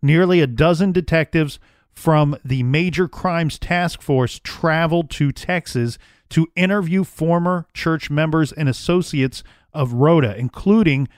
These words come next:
Ajay. And now, uh, apparently at this time, he was living in some big mansion up in the hills and,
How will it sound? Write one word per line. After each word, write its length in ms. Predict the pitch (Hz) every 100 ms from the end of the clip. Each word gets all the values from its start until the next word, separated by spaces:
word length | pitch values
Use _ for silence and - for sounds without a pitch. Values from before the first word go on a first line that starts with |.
| _ -
Ajay. 680 | 143 117 147 147 82 82 _ _ _ _ _ _ _
And 220 | 160 147
now, 460 | 156 185 208 202 196 - _ _ _ _ _ _
uh, 120 | 151 151
apparently 580 | 160 160 202 190 170 151
at 140 | 147
this 240 | 160 160 -
time, 280 | 165 156
he 120 | 135 160
was 180 | 131
living 300 | 131 131 135
in 140 | 131 120
some 180 | 131 113
big 240 | 139 117
mansion 600 | 107 120 127 131 - 123
up 160 | 117 -
in 80 | 113
the 100 | 95
hills 340 | 127 123 110
and, 200 | 104 101